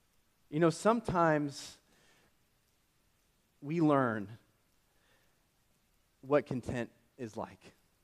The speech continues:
from other people. Sometimes we get put in a situation where we're just in a bad mood, and we know that we should be content because we are Christians, but it takes somebody else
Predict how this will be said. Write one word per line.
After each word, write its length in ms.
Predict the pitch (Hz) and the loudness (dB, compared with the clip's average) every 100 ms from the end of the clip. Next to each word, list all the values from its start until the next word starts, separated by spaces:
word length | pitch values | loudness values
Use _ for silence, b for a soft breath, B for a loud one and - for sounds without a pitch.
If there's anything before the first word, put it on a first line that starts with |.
| _ | _
from 140 | - 117 | -8 -6
other 180 | 107 98 | -6 -8
people. 300 | 98 - - _ _ _ _ _ _ _ _ - | -14 -18 -20 _ _ _ _ _ _ _ _ -8
Sometimes 460 | 254 240 196 170 | -4 2 2 2
we 120 | 160 | 0
get 120 | 156 - | -2 0
put 160 | 175 | -2
in 60 | 165 | -2
a 40 | |
situation 580 | - 151 147 143 143 143 | -4 -4 2 2 2 -2
where 80 | 135 | -4
we're 80 | 151 | -4
just 160 | 135 | -6
in 60 | 123 | -8
a 40 | |
bad 400 | 95 113 120 117 | -2 2 4 2
mood, 400 | 117 123 131 127 b b - | -2 -2 -2 -4 b b -6
and 140 | 131 | 2
we 120 | 156 | 4
know 360 | 160 147 156 165 | 6 6 6 6
that 160 | 151 | 4
we 100 | 143 | 2
should 220 | 147 147 147 | 0 0 0
be 100 | 143 | 0
content 640 | 127 120 - 151 160 - | -2 0 2 2 -2 -4
because 380 | 147 131 147 123 | -4 0 2 2
we 140 | 131 | 2
are 80 | 131 | 0
Christians, 800 | 120 160 165 - 202 208 214 - b b b | 0 0 0 4 4 4 0 -10 b b b
but 100 | 160 | 2
it 100 | 160 | 4
takes 220 | 196 190 190 | 6 4 4
somebody 420 | 208 202 190 165 | 2 4 6 8
else 380 | 165 151 - | 10 8 4